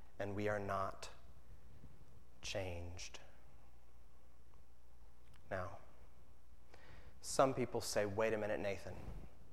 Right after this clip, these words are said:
Even if,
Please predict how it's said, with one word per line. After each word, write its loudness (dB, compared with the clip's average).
Even 12
if, 6